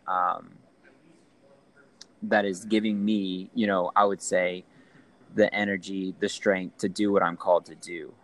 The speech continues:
Um, and, I mean, practically, it's, man, it's, it's speaking it out. Like, "God, like, thank you for your grace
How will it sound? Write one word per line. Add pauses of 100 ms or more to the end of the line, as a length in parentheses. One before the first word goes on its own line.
(420)
Um, (1700)
and, (680)
I
mean,
practically,
it's,
man,
it's, (760)
it's
speaking
it
out.
Like,
"God,
like, (100)
thank
you
for
your
grace